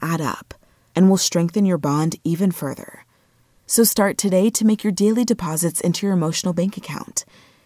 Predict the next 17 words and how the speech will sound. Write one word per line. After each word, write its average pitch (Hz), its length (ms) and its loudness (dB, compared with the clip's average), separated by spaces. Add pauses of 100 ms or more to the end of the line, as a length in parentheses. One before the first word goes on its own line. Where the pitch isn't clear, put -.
(220)
and 214 120 6
keep - 240 0
love 185 300 0
and 208 100 4
trust 185 320 -2
alive 170 400 0
through - 200 -12
your 190 100 0
joint 196 380 2
effort 160 320 -8
to 170 100 -8
stay 156 240 -2
connected. - 640 -10 (720)
Here's 294 480 0
today's 190 460 2
small 160 400 0
thing. - 420 -10